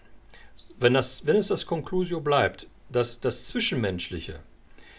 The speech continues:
nur präsenzmäßig wirklich gut funktioniert und stattfinden kann,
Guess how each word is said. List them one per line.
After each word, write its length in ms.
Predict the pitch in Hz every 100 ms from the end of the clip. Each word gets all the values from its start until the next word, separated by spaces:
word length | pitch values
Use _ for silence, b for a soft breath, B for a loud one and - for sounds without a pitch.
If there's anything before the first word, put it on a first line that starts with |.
| b b b - - -
nur 320 | 127 170 202
präsenzmäßig 1500 | 202 - 165 143 190 220 - - - - - 107 98 92 92 104
wirklich 400 | 180 180 175 -
gut 200 | 165 -
funktioniert 640 | 151 143 - 135 113 92
und 80 | 85
stattfinden 580 | - 113 - 90 82 78
kann, 260 | 87 80